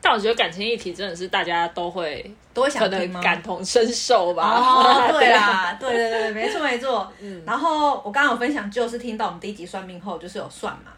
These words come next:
Speaker 2: 有一些是在默默潜水的哦。因为我跟一个很久没有联络的高中同学，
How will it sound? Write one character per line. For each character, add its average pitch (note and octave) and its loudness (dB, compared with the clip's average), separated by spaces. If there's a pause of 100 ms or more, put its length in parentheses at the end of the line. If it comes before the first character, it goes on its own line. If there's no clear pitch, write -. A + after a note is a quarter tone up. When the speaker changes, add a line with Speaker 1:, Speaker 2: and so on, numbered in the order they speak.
Speaker 2:
有 F3 -6
一 F#3+ -8
些 G3+ -4
是 B3+ -4
在 A#3 0
默 A3+ -2
默 G#3+ -4
潜 - -12
水 - -10
的 - -16
哦。 - -16 (140)
因 D#4+ -6
为 E4+ 2
我 A#3+ 6
跟 C4 -2
一 - 0
个 C4 -2
很 G#3+ -4
久 A#3 -2
没 F#3 -6
有 G#3 -6
联 F3 -8
络 G3 -8
的 F#3+ -6
高 F3 -6
中 F#3 -6
同 - -10
学， - -16